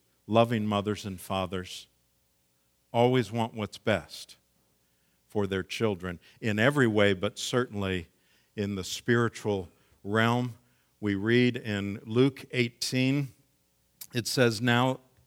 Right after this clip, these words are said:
they were bringing even infants to him," verse fifteen, "that he might touch them.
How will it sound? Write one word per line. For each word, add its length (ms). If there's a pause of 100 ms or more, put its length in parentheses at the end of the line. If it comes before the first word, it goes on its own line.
(400)
they 240
were 200
bringing 680 (1120)
even 420
infants 1000 (1300)
to 260
him," 400 (680)
verse 220
fifteen, 800 (1200)
"that 200
he 160
might 320
touch 400
them. 260